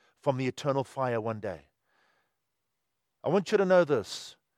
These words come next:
that you may be sitting in your T V room, you may be sitting in your home,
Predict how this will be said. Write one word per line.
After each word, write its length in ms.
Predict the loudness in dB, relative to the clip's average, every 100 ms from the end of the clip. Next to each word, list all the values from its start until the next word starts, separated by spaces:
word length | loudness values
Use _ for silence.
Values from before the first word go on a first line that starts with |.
| _ _ _ _ -2
that 120 | 0
you 120 | 2
may 120 | 4
be 120 | 2 0
sitting 360 | 0 0 0
in 80 | 0
your 120 | 0
T 220 | 0 -4
V 160 | -6 -2
room, 420 | 0 0 -2 -10 _ _ _ _ _ _ _ -20 -20 _ _ _
you 120 | 0
may 140 | 2
be 100 | 2
sitting 360 | -2 0 0 0
in 120 | 0
your 160 | 0 2
home, 500 | 4 4 4 -2